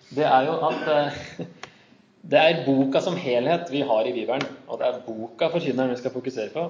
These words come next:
ikke personen forkynneren. Om det nå er en eller to personer og så videre. Det er, vi har hele boka, det er den vi skal tolke. Eh, og så er det en, en, eh, som har sagt,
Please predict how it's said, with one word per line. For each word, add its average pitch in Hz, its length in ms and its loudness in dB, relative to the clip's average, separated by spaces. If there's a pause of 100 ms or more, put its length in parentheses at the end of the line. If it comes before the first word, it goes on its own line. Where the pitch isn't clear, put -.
(100)
ikke - 180 -18
personen 107 720 -8
forkynneren. 98 420 -12 (920)
Om 110 240 -6
det 117 80 0
nå 107 220 0
er 98 320 -4
en 98 300 -12
eller 101 120 -8
to 98 160 -12
personer 98 400 -10
og 98 60 -14
så 107 80 -12
videre. 98 240 -6
Det 117 60 0
er, 117 180 -4
vi 117 100 -4
har 135 220 6
hele 120 180 2
boka, 127 380 -2
det 117 80 -4
er 110 160 -8
den 107 240 -8 (720)
vi 104 100 -8
skal 107 160 -6
tolke. - 300 -8 (1700)
Eh, 110 260 0
og 110 80 -4
så 120 80 2
er 117 80 4
det 113 140 2
en, 110 120 -4 (1400)
en, 107 240 -8
eh, 107 320 -8 (100)
som 104 180 -14
har 107 120 -4
sagt, - 380 -6